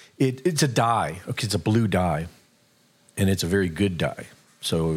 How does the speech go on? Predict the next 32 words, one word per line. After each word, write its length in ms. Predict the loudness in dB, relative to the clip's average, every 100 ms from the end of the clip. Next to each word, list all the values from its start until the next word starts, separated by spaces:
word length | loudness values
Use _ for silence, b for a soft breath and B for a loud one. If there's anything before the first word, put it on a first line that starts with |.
| -2
if 180 | -6 -4
you 120 | -2
spill 340 | -2 0 0 0
it 80 |
on 140 | 0 -2
things, 300 | -2 0 -2
you're 80 | -2
gonna 140 | -2
have 180 | -2 -4
to 260 | -4 -6 -8 _ _ -10
have 200 | -4 -4 -6 -16 _ -4
things 220 | -2 -2
to 80 | -4
clean 220 | -2 -2
it 80 | -2
up 140 | -4
with. 180 | -10 -16 _ B B B B B B B _ _ _ _ _ _ _ -2
And, 260 | 0 2
uh, 400 | 2 4 4 4 2
I 20 |
remember 300 | 2 2 2
at 100 | 0
first, 440 | 0 0 0 -4 -8 B
my 200 | 0 2
uneducated 680 | 2 2 0 -2 -2 0 2
mind, 420 | 2 2 2 0 -2
when 140 | -2
it 80 | 0
comes 180 | -2 -2
to 60 |
medicine, 380 | 0 0 0 0
was 180 | 0 -2